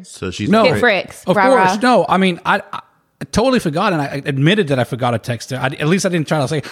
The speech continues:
Speaker 2: "Oh, your text never came through. What are you talking about?" kind of shit, you know?
Speaker 1: Yeah.
Speaker 2: Like I said, "I'm sorry. I totally forgot to text you back."
Speaker 1: So
Speaker 2: Because
Speaker 1: think
Speaker 2: w-, usually I don't take my work, my personal phone into the accounts
Speaker 1: Yeah.
Speaker 2: 'cause it's too bulky in my back pocket. So I just have my work phone,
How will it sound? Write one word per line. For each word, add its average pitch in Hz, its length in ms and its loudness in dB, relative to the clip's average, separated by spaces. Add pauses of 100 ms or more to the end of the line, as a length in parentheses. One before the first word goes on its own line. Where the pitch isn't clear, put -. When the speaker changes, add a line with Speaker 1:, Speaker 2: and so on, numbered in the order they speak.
Speaker 2:
"Oh, 220 160 4
your 180 140 2
text - 240 -4
never 175 160 2
came 165 200 2
through. 214 220 0
What 190 100 2
are 208 60 0
you 165 60 0
talking 185 300 0
about?" 117 360 0
kind 131 140 -2
of 117 80 -4
shit, - 380 -10
you 139 120 -4
know? 139 220 4
Speaker 1:
Yeah. 147 140 -8 (180)
Speaker 2:
Like 139 120 0
I 156 60 2
said, 165 240 -4 (260)
"I'm 120 140 -2
sorry. 175 400 0
I 131 60 -4
totally 147 300 2
forgot 135 220 0
to 127 40 0
text - 260 -2
you 131 60 -6
back." 143 440 -4 (380)
Speaker 1:
So 95 500 -2 (380)
Speaker 2:
Because 151 240 2
Speaker 1:
think 143 120 0
Speaker 2:
w-, 165 140 2
usually 208 340 4
I 151 40 2
don't 156 320 2
take 147 160 -2
my 135 120 2
work, 139 420 -2
my 127 160 0
personal 170 400 0
phone 196 420 0 (220)
into 156 220 -2
the 156 100 2
accounts 180 600 -2
Speaker 1:
Yeah. 76 220 -14
Speaker 2:
'cause 131 120 0
it's 123 120 -2
too 156 100 0
bulky 139 400 0
in 147 40 2
my 127 80 0
back 135 200 -6
pocket. 185 380 -4 (400)
So 135 100 -2
I - 20 2
just 147 140 0
have 131 100 0
my 123 120 0
work 143 300 0
phone, 113 380 -2